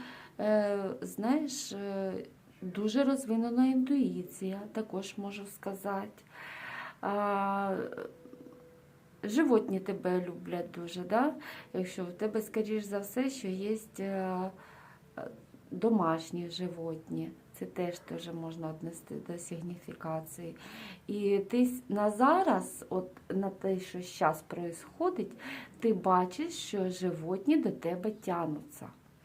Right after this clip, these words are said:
Оце буде теж така сигніфікація для тебе, тому що ти бачиш, що, наприклад, ти йдеш, іде знайомий зі своїм животним, з собачкою або з котиком,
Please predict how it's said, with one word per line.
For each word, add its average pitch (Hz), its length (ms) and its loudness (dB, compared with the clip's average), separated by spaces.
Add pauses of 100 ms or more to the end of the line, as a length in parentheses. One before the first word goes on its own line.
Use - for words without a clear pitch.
(460)
Оце 196 240 0
буде 214 300 4
теж 226 280 0
така 175 420 -4
сигніфікація 196 1000 0
для 185 160 -4
тебе, 165 380 -4
тому 185 460 -4
що - 180 -10
ти 190 280 2
бачиш, 233 460 0
що, 185 380 -4 (560)
наприклад, 190 800 0
ти 185 100 4
йдеш, 269 520 4
іде 190 260 4
знайомий 214 720 4
зі 214 180 -6
своїм 233 400 2
животним, 330 560 4
з - 80 -4
собачкою 226 600 4
або 180 140 -2
з - 120 -10
котиком, 233 580 -2